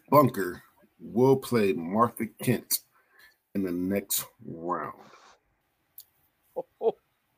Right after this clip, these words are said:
Speaker 2: damn. Damn, damn, damn.
Speaker 1: Mm-hmm. So I'm gonna start with, with, with you, Casey.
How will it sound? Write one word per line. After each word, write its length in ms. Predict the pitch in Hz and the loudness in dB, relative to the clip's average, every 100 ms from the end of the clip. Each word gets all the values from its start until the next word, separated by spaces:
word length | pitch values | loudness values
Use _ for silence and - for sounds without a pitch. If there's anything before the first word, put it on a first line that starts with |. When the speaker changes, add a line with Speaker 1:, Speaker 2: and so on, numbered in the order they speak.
| _ | _
Speaker 2:
damn. 460 | 165 135 127 123 110 _ _ _ _ _ - - - _ 139 | 2 8 8 8 2 _ _ _ _ _ -20 -20 -20 _ 8
Damn, 760 | 185 214 226 - 269 240 226 202 | 12 12 12 12 12 12 12 12
damn, 360 | 190 202 208 - 240 196 | 12 12 12 8 2 12
damn. 480 | 202 196 180 165 143 _ _ 101 | 12 12 12 12 8 _ _ -6
Speaker 1:
Mm-hmm. 400 | 101 101 120 135 - - - _ _ _ _ _ _ _ | -2 0 -2 -4 -14 -20 -20 _ _ _ _ _ _ _
So 580 | - - 160 117 104 - | 0 8 10 10 4 2
I'm 80 | 131 | 4
gonna 60 | |
start 280 | 123 143 123 | 6 8 8
with, 220 | 120 110 - | 6 2 -2
with, 180 | 107 107 | -6 -4
with 160 | 107 120 | -2 0
you, 80 | 127 | 2
Casey. 400 | 135 127 143 | 4 4 2